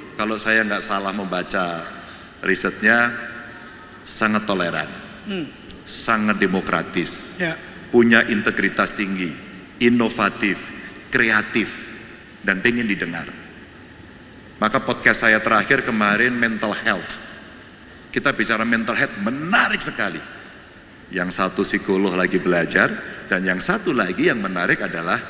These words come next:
Speaker 1: dia penyintas.
Speaker 2: Hmm.
Speaker 1: Dan kemudian dia membuat platform dan empat juta follower diskusi di situ terus. Dan yang menarik, "Eh bro,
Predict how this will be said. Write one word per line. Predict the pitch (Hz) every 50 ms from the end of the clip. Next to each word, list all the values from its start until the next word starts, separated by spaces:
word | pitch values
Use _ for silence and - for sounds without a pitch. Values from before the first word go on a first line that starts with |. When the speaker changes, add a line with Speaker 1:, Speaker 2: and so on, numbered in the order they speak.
| - - - - - - - - - -
Speaker 1:
dia | 101 107 113
penyintas. | - 117 113 120 120 120 117 104 - - - - - - - - - - - - - - - -
Speaker 2:
Hmm. | 202 190 185 170 147
Speaker 1:
Dan | 101 101 101
kemudian | 110 104 104 98 90 117 120 120
dia | 110 101 107 107 110
membuat | 110 110 104 101 95 95 98 92 90 98 101
platform | 98 92 - - - - 147 151 165 180 175 - - - - -
dan | - 98 90 90 -
empat | - 120 -
juta | - - 185 - 156
follower | 135 - - 127 113 110 104 101 98 120 139 139
diskusi | 107 107 98 - - - - 160 - - 139 123
di | 156
situ | 147 - 110 104 - 107 95
terus. | 110 101 127 151 - - - - - - -
Dan | - 101 92
yang | 98 95 92
menarik, | 98 101 101 98 101 110 117 - - - - - -
"Eh | - 107 104
bro, | 98 113 101